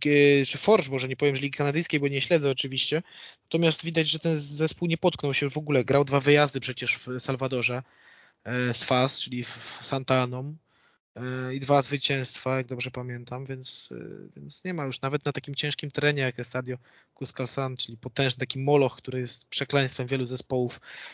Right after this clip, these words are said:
e, nie tylko z Ameryki Północnej, ale też Środkowej, to tutaj nie był straszny, e, pewnie na nim, mimo dwóch meczów na wyjeździe wyeliminowali w rundzie tej kwalifikacyjnej Santa Anę, więc, więc naprawdę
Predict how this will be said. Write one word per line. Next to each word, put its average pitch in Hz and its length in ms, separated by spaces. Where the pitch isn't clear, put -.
e, 120 440
nie 127 120
tylko 139 340
z 120 100
Ameryki 127 340
Północnej, 127 680
ale 120 160
też 120 120
Środkowej, 135 640
to 202 120
tutaj 202 320
nie 190 120
był 156 120
straszny, 127 400
e, - 20
pewnie 127 300
na 123 140
nim, 120 360
mimo 151 220
dwóch 147 200
meczów 165 400
na 139 140
wyjeździe 135 360
wyeliminowali 147 560
w 113 100
rundzie 123 260
tej 117 180
kwalifikacyjnej 120 840
Santa 127 400
Anę, 147 340
więc, 139 320
więc 131 240
naprawdę 131 760